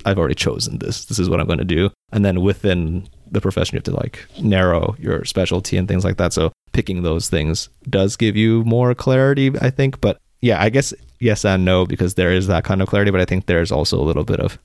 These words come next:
the balancing question that we <laughs> just discussed in terms of, well, like, if I make this my main thing, what will be my side thing? What is the main <laughs> and what is the side?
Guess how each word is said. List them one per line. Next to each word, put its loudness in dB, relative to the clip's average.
the 0
balancing -2
question 0
that 2
we -2
<laughs> 2
just 0
discussed -4
in -4
terms -2
of, 0
well, 4
like, 2
if -2
I 2
make 0
this 0
my 2
main 2
thing, 0
what 0
will 0
be 0
my -2
side -2
thing? -4
What 0
is -6
the -4
main -2
<laughs> 2
and 0
what 0
is 0
the -8
side? -2